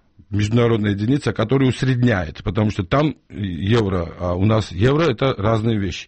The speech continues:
И усредняет все страны. Это Всемирная организация здоровья, не здравоохранения, здоровья. Э, часто путают.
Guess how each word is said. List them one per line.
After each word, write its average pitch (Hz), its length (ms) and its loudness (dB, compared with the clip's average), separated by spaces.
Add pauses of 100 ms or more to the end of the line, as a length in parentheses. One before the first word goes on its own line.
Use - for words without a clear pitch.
(140)
И 160 320 0
усредняет 143 800 0
все 143 220 0
страны. 101 420 0
Это 117 560 0
Всемирная 113 520 2
организация 107 1040 2
здоровья, 101 680 2
не 104 120 4
здравоохранения, 98 840 0
здоровья. 90 560 0 (260)
Э, 98 260 -2
часто 113 360 0
путают. 87 480 -4